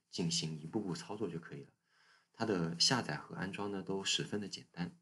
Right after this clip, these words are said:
所以呢，我们在这里就不再，呃，赘述。在三十天之后呢，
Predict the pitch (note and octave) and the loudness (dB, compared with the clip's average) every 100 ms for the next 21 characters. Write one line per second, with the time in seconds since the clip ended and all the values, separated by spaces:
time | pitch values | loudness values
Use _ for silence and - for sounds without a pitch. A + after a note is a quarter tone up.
0 | _ - F#2 D#2+ D#2 C#2 D2 F2+ F2+ F2+ | _ -10 -4 -4 -4 -8 -8 -6 0 -2
1 | C2+ E2 D#2 - _ _ E2 F#2+ F2 D#2+ | -2 -4 -4 -8 _ _ -10 -4 -2 -2
2 | - _ _ _ D#2+ C#2+ - G2 - F2+ | -6 _ _ _ -18 -14 -8 -4 0 -2
3 | - _ _ _ _ _ _ _ _ _ | -4 _ _ _ _ _ _ _ _ _
4 | _ _ _ _ _ _ _ _ _ C3+ | _ _ _ _ _ _ _ _ _ 4
5 | A#2 A2+ - E3+ E3 - D3 - D#3 - | 6 6 10 12 10 6 4 4 2 4
6 | F3+ F2 D2 | 4 4 2